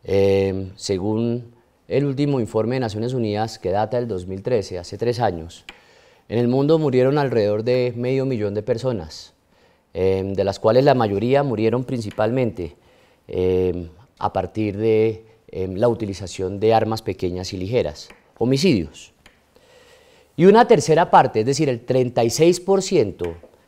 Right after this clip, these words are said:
de ese medio millón, tuvieron lugar principalmente en el continente americano,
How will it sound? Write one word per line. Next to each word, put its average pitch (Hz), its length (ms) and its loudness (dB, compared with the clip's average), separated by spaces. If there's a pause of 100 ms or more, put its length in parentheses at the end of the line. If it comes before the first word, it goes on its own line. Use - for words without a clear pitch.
(120)
de 117 120 2
ese 170 180 4
medio 175 320 4
millón, 107 460 0 (520)
tuvieron 165 400 4
lugar 135 320 0
principalmente 139 580 -2
en 170 80 -2
el 156 80 -4
continente 104 500 -6
americano, 95 500 -6